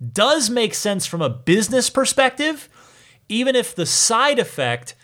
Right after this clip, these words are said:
is that it can look a bit greedy to some reservation holders, which, by the way,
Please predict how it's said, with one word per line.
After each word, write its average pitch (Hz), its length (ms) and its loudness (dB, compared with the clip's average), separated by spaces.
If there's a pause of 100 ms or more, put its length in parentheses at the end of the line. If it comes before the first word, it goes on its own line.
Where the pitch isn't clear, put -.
(340)
is 165 240 0
that 165 140 4
it 170 100 0
can 170 180 -2
look 160 240 2
a 156 60 4
bit 147 340 -2
greedy 135 720 0 (420)
to 151 120 -6
some 156 260 2
reservation 127 580 0
holders, 117 280 -2
which, 151 240 -2
by 233 160 4
the 214 80 4
way, 185 420 2